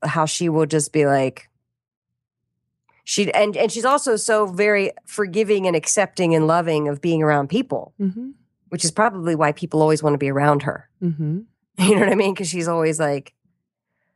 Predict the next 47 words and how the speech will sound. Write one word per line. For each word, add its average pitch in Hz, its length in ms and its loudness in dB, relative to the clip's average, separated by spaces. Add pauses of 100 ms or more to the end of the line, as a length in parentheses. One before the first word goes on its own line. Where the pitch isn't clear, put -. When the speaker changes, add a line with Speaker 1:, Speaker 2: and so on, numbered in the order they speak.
(320)
Speaker 1:
"Yeah, 330 140 2
whatever. 165 600 0 (220)
You're 190 80 2
in 190 60 0
a - 20 -2
Speaker 2:
Mm-hmm. 185 60 -4
Speaker 1:
bad 160 220 2
mood. 151 240 2
I - 120 0
don't 165 120 2
care. 143 360 -2
I'm 180 120 0
still 156 200 0
gonna 143 160 2
feel 139 180 0
good 139 160 0
no 135 100 0
matter 123 200 0
what." - 160 -4
Speaker 2:
Mm-hmm. 196 380 2 (2000)
Speaker 1:
So - 120 -4
I'm 151 80 2
always 151 280 2
like, 131 240 -2 (240)
"Hmm, 175 320 2 (760)
that's 285 240 -2
a 254 60 2
good 208 280 2
example." 202 680 0 (680)
Speaker 2:
So 233 260 4
when 214 200 4
you 220 80 0
say 202 260 2
she's 185 320 -2
oblivious, 170 640 0
she - 140 0
doesn't 170 280 4
take 165 240 -6
on 156 100 4
other 143 220 2
people's 135 360 -2
energy. 139 380 2
Is 120 100 -4
that 135 100 0
what 143 140 -2
you're 147 80 0
saying? 160 380 -2